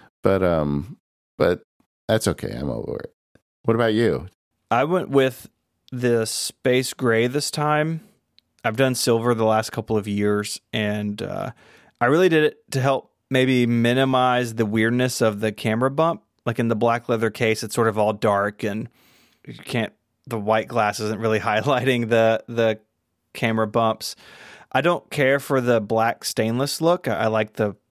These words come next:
Speaker 2: bright stainless around the edges, but in a case, you don't see much of 'em.
Speaker 1: Yeah.
Speaker 2: Uh, but, um, yeah, the green, like I said, the green's nicer than I thought it would be. The silver, of course, is exactly what you expect. It's the same as it's been. But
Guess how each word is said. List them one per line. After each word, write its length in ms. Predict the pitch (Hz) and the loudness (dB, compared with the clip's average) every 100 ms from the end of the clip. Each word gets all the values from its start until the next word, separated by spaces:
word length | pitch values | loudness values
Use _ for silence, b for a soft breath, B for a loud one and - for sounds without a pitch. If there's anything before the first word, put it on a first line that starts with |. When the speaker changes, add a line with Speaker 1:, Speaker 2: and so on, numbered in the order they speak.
| _ _ _ | _ _ _
Speaker 2:
bright 400 | 113 - 101 - | -16 -4 -4 -4
stainless 480 | - 110 117 120 117 | -4 -2 0 -2 -2
around 180 | 110 104 | -2 -2
the 100 | 104 | -2
edges, 280 | 117 139 131 | -2 -2 0
but 120 | 156 | 2
in 80 | 151 | 2
a 40 | |
case, 300 | - 139 135 | 0 -2 0
you 60 | 127 | 0
don't 140 | 110 | -2
see 140 | - 113 | -2 0
much 220 | 110 - | 0 0
of 140 | 104 | 0
'em. 220 | 104 101 - b b b b | 0 -4 -6 b b b b
Speaker 1:
Yeah. 220 | 80 76 - | -2 -2 -4
Speaker 2:
Uh, 340 | - 113 104 87 - | -8 -4 -4 -6 -12
but, 340 | - 117 110 - | -6 -2 0 -2
um, 420 | 117 107 101 104 117 _ _ _ - | -4 -4 -4 -6 -14 _ _ _ 0
yeah, 160 | 151 | 2
the 120 | 135 | 2
green, 300 | 135 147 196 | 0 2 2
like 180 | 180 143 | 0 -2
I 20 | |
said, 160 | - 135 | -2 -4
the 60 | 117 | -2
green's 320 | 135 151 135 | -2 -2 -2
nicer 440 | 123 123 - 127 | 0 0 0 0
than 120 | 123 | 0
I 80 | 120 | -2
thought 200 | 113 113 | 2 2
it 40 | 110 | 2
would 160 | 110 | -2
be. 340 | 107 110 107 107 b b b b | -2 0 0 -4 b b b b
The 80 | - | -8
silver, 340 | - 127 117 120 | 0 0 2 0
of 60 | |
course, 200 | 113 117 | 2 0
is 120 | 110 | 0
exactly 320 | 107 107 104 113 | 0 0 0 -2
what 100 | 101 | -2
you 80 | |
expect. 380 | 104 - 104 101 | -6 -4 -4 -4
It's 80 | - | -6
the 80 | 113 | -8
same 220 | - 104 | -4 -2
as 80 | 101 | -2
it's 160 | 104 - | -6 -4
been. 420 | 110 104 98 101 b b b b b - | 0 0 0 -4 b b b b b -2
But 280 | 110 101 | 0 0